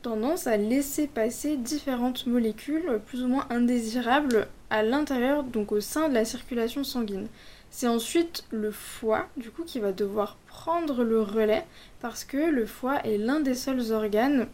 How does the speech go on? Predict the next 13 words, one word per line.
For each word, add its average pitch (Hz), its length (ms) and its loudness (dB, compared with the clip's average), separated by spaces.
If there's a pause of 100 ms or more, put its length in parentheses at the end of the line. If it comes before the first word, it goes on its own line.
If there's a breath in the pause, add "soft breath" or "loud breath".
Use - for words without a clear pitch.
(140)
avec 214 260 -6
les 214 120 -2
reins, 226 200 -6 (460 loud breath)
à 226 160 4
traiter, 269 720 -2
à 226 80 0
filtrer, 269 800 -4
à 220 80 -2
neutraliser 240 800 0
les 254 140 4
déchets 214 400 -2
qui 233 160 -12
sont, 277 340 -4